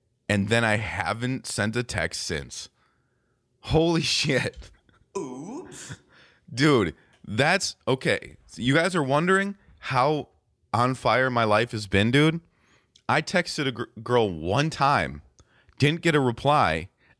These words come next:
Speaker 1: and forgot to keep texting. Seriously. That happened. I mean, are you kidding me? I just realized that right now because of the young J P.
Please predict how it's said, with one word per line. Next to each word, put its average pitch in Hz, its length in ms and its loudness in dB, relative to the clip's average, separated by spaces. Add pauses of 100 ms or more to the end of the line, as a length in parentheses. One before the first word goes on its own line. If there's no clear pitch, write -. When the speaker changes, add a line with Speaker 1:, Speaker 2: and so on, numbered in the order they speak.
Speaker 1:
and 127 220 0
forgot 117 880 0
to 156 100 0
keep 131 340 -6
texting. 73 640 -6 (2500)
Seriously. 92 1000 0 (1200)
That 135 320 0
happened. 107 600 -4 (960)
I 131 80 2
mean, 135 160 2 (100)
are 143 160 4
you 143 160 -2
kidding 127 340 4
me? 95 80 2
I 92 100 2
just 123 380 0
realized 135 460 4
that 120 180 4
right 104 420 0
now 87 380 -4 (1080)
because 123 280 2
of 127 120 4
the 120 100 6
young 117 280 6
J 117 220 0
P. 76 360 -14